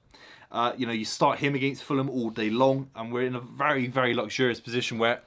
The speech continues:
in his current vein of form, you know, in a Premier League title race, all you have to do is feed this guy a couple of opportunities, he scores, and you can rest him.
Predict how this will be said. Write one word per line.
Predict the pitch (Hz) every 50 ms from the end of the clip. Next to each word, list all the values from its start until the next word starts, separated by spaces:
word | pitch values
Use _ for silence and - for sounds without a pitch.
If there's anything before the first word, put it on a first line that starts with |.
| _ -
in | 135
his | 123 113 -
current | - - - 175 170 165 160 160 - _ _ - - - - - -
vein | 123 120 156 160 151 143 135
of | 127
form, | - - - 170 165 123 113 147 180 175 - - - - - - - _
you | - 143
know, | 131
in | 131 123
a | 131
Premier | 131 - - 202 180
League | 156 -
title | - - 175 175 156 139
race, | 120 110 113 117 123 - -
all | 165 180
you | 190
have | 165 -
to | 160
do | 165 156
is | 135
feed | - - - 180 175 -
this | 139 131
guy | - - 135 123
a | 123
couple | 123 - - 185 - - 143
of | 131 127 127
opportunities, | - - - 151 143 127 117 90 110 117 -
he | - 143 131
scores, | - - - - 175 180 151 113 135 156 - -
and | 147 147 151
you | 139
can | - 156 156
rest | 165 180 175 - -
him. | 165 147 113 101